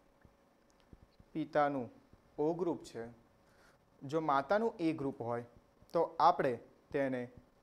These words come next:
આઈ એ આઈ ઓ તરીકે ઓળખીશું, પિતાનું હોય તો તેને આઈ ઓ આઈ ઓ અથવા તો ઘણી reference બુકની અંદર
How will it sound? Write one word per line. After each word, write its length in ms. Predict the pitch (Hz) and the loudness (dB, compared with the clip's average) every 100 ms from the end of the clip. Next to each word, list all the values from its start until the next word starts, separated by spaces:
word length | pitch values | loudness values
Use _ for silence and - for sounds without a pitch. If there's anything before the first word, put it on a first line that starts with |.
| - | -2
આઈ 400 | 131 143 151 175 | 0 0 2 4
એ 240 | 208 208 - | 4 2 0
આઈ 280 | 135 135 156 | 0 0 -2
ઓ 80 | |
તરીકે 340 | 170 165 160 170 | -2 -2 -2 -4
ઓળખીશું, 540 | 160 156 165 156 175 - - _ - _ _ _ _ _ | -4 -4 -8 -10 -14 -16 -20 _ -20 _ _ _ _ _
પિતાનું 540 | 175 170 202 208 208 135 | -8 0 2 4 2 0
હોય 200 | 120 117 | -2 -2
તો 80 | - _ _ _ _ _ _ | -10 _ _ _ _ _ _
તેને 340 | - 135 135 - - | -8 -6 -6 -6 -2
આઈ 300 | 127 165 185 | 0 0 2
ઓ 200 | 202 - - | 2 0 0
આઈ 280 | 147 143 120 | 0 0 -2
ઓ 160 | 117 - - - _ | -4 -8 -20 -20 _
અથવા 280 | - - 196 | -6 0 0
તો 320 | 190 131 120 - - | 2 0 -2 -10 -12
ઘણી 260 | 127 147 196 | -4 -2 0
reference 460 | 180 - 151 151 | -2 -2 -6 -8
બુકની 320 | 139 127 139 135 | -10 -8 -6 -4
અંદર 300 | 139 117 | -4 -4